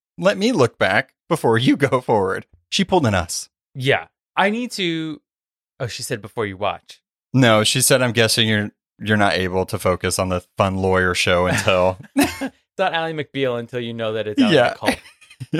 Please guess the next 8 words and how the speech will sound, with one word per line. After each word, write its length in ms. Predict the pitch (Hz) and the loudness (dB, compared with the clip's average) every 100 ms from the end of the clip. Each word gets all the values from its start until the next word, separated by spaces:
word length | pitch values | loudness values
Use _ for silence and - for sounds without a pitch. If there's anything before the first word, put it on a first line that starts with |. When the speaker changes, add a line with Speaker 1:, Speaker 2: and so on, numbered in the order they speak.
| 156 | -2
Speaker 2:
So 640 | - - 220 214 208 196 - | -4 -2 0 2 0 -4 -6
my 340 | 170 180 233 | -4 0 0
question 460 | 254 330 233 240 147 | 0 -2 -2 -4 -2
is, 340 | 127 117 - _ - | 0 0 -2 _ -4
for 120 | 226 | -2
the 160 | 302 - _ | -2 -8 _
fourth 340 | 220 247 302 _ | 0 0 0 _
wall 280 | 196 185 180 | -8 -6 -8